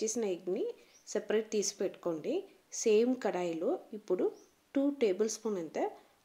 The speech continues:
ఆయిల్ తీసుకోండి. సేమ్ ప్రాసెస్ని మీరు ఆరు ఎగ్గులకు కానీ ఎనిమిది ఎగ్గులకు కానీ చేసుకోవచ్చండి. అంతే,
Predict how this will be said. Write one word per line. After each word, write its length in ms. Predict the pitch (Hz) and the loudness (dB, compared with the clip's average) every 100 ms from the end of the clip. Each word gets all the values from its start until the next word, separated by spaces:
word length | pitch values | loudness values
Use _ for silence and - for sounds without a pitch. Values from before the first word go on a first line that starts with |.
| - | -4
ఆయిల్ 160 | 196 208 196 | 0 0 0
తీసుకోండి. 600 | 170 - 151 147 156 247 453 - - _ _ _ _ _ _ - _ - - | -2 -4 -6 -6 0 2 2 -2 -20 _ _ _ _ _ _ -20 _ -6 2
సేమ్ 260 | 254 269 277 | 6 6 6
ప్రాసెస్ని 640 | 214 196 196 196 - 220 311 - | 4 4 0 -2 -2 0 0 0
మీరు 220 | 202 196 370 - - - - 214 | 0 0 -2 -4 -16 -20 -4 2
ఆరు 160 | 208 220 | 4 6
ఎగ్గులకు 360 | 190 190 214 214 | 4 2 -4 -2
కానీ 240 | 185 185 330 440 - 220 | -2 0 0 0 -2 0
ఎనిమిది 280 | 220 220 208 | 2 4 2
ఎగ్గులకు 280 | 185 202 202 | 2 -2 -2
కానీ 160 | 202 208 - | -2 -2 -2
చేసుకోవచ్చండి. 840 | 185 - - 196 196 175 165 180 311 415 - _ _ _ _ _ _ _ _ _ - 214 | -2 -2 -2 -4 -2 -4 -2 0 0 -2 -6 _ _ _ _ _ _ _ _ _ -2 2
అంతే, 280 | 208 202 | 2 4